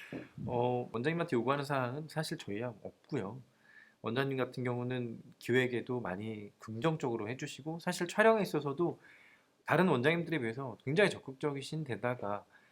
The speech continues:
사실 좀 탤런트도 너무 뛰어나시기 때문에 사실 즉흥적으로 원장님하고 증문즉답도 많이 하고 그런 것들도 컨텐츠가 되고,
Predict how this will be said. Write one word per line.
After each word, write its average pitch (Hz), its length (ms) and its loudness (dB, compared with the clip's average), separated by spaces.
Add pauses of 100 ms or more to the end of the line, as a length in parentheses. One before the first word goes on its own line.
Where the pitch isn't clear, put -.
(260)
사실 120 360 -2
좀 113 220 -4
탤런트도 160 800 0 (200)
너무 104 260 -4
뛰어나시기 156 500 -2
때문에 117 500 -4 (680)
사실 143 360 -2
즉흥적으로 202 720 8
원장님하고 143 520 4
증문즉답도 151 600 -2
많이 90 280 0
하고 151 460 0
그런 165 220 6
것들도 156 320 2
컨텐츠가 190 560 -2
되고, 101 340 -8